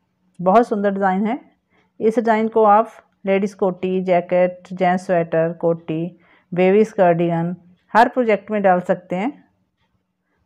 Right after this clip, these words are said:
बहुत सुंदर है और बहुत ईजी भी है बनाने के लिए। आप सिक्स के मल्टीपल के हिसाब से फंदे डालने हैं और दो फंदे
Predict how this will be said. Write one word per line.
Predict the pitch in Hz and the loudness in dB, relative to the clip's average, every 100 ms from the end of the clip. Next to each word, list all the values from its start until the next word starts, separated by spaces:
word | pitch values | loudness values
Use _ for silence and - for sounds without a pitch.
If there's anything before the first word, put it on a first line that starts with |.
| - | -10
बहुत | 165 180 220 | 0 4 4
सुंदर | 226 185 175 170 | 2 -4 -2 -2
है | 233 - _ _ _ _ _ _ - | -4 -8 _ _ _ _ _ _ -2
और | 214 220 | 0 4
बहुत | 226 254 254 | 4 2 0
ईजी | 240 226 | -4 -4
भी | 247 254 | -2 2
है | 233 | 2
बनाने | 233 226 226 | 0 -2 -2
के | 226 | -4
लिए। | 214 220 320 _ _ _ _ _ _ _ _ _ _ _ _ - | -4 -4 -4 _ _ _ _ _ _ _ _ _ _ _ _ -8
आप | 202 214 | -4 -4
सिक्स | - 240 - - _ _ _ - | -6 -8 -8 -20 _ _ _ -12
के | 202 | -6
मल्टीपल | 196 202 - 220 208 | -6 -6 -4 -4 -4
के | 208 | -4
हिसाब | 208 196 175 | -2 -2 -2
से | 196 | -4
फंदे | 190 175 190 | -4 -2 0
डालने | 185 160 165 | 2 0 -4
हैं | 202 349 _ _ _ _ _ _ _ _ _ _ _ _ - | -8 -12 _ _ _ _ _ _ _ _ _ _ _ _ 2
और | 202 190 | 2 2
दो | 208 | 0
फंदे | 196 208 202 294 | -2 -4 -2 -6